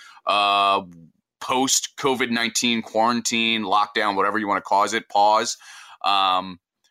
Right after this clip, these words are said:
he wants to, he, he's still pushing for a resume of the regular season, uh, and then the playoffs throughout July, August, and I think a little bit in September. I forget what the, where we would land on in terms of when we would award,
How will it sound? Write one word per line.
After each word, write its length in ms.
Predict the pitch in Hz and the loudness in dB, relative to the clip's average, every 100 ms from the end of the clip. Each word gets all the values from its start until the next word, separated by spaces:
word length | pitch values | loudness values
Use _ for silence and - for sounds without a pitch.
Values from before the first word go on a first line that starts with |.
| _ - | _ -8
he 160 | 151 | -4
wants 260 | 139 147 151 | 0 0 0
to, 280 | 165 151 143 | 0 2 2
he, 260 | 127 139 135 | -2 -6 -6
he's 220 | 143 143 | -4 -4
still 240 | - 147 | 0 0
pushing 380 | 156 - 160 160 | 0 -4 -4 -4
for 480 | 156 143 139 139 123 | -2 2 4 2 -2
a 80 | - | -4
resume 360 | 123 127 127 135 | -2 -2 -2 0
of 40 | |
the 40 | 135 | 0
regular 360 | 127 127 139 | -2 0 -2
season, 580 | 143 - 113 104 120 156 - | 0 -2 -2 -2 -4 -6 -4
uh, 300 | - 101 98 - | 0 2 2 0
and 140 | 107 | -4
then 120 | 101 | -4
the 80 | 107 | -4
playoffs 520 | - 104 101 107 110 | -2 -2 2 0 -2
throughout 420 | - 98 98 95 - _ - - | -8 -2 0 0 -4 _ -20 -14
July, 440 | - 107 107 107 107 | -6 -2 2 2 0
August, 460 | 92 101 98 104 - | 0 -2 0 -4 -4
and 120 | 98 92 | -6 -6
I 100 | 87 | -8
think 360 | - 123 131 | -8 -6 -4
a 40 | 131 | -4
little 220 | 131 123 | -4 -2
bit 140 | 123 | -4
in 80 | 123 | -6
September. 340 | 123 113 117 | -8 -6 -2
I 60 | 104 | -2
forget 260 | 104 98 95 | -2 -6 -4
what 140 | 98 | -6
the, 220 | 92 90 | -8 -12
where 300 | 101 95 92 82 95 | -6 -2 -2 -4 -8
we 160 | 104 | -6
would 160 | 92 85 | -6 -6
land 420 | 92 98 95 87 | -4 -2 -2 -2
on 120 | 87 | -2
in 80 | 87 | -2
terms 240 | - 92 | -8 -8
of 160 | 85 78 | -8 -10
when 300 | 85 95 90 | -6 -4 -4
we 100 | 87 | -6
would 140 | 85 | -8
award, 380 | 80 82 123 127 | -8 -2 0 -2